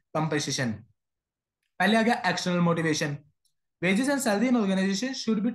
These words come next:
tuned with the wages and salary comparable jobs, कि जैसे सेम जॉब इस ऑर्गेनाइजेशन में, सेम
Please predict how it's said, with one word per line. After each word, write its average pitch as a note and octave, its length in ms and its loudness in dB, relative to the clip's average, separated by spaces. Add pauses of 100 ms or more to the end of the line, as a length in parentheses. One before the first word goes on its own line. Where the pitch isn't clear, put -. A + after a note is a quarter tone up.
(140)
tuned A3 220 2
with G#3 120 0
the A3 100 0
wages F3+ 300 -2
and A3+ 200 -2
salary F3 340 -4
comparable G3+ 440 0
jobs, C3 280 -4 (540)
कि - 340 -2 (240)
जैसे G3+ 500 -2 (260)
सेम A#3 320 4
जॉब C4+ 180 4
इस F#3+ 240 0
ऑर्गेनाइजेशन F#3 540 2
में, B3+ 100 0
सेम B3 360 2